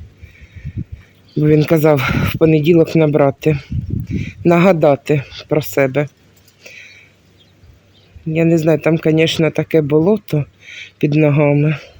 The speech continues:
Скільки налило води з цими опадами, дощами.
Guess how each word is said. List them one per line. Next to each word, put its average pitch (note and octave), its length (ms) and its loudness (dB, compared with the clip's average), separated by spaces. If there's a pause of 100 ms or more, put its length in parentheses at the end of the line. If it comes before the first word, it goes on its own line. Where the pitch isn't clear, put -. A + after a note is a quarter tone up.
(1200)
Скільки - 440 -2
налило E3 500 4
води D#3+ 320 2
з - 100 -6
цими D#3 320 2
опадами, C#3+ 600 0
дощами. C#3 720 -2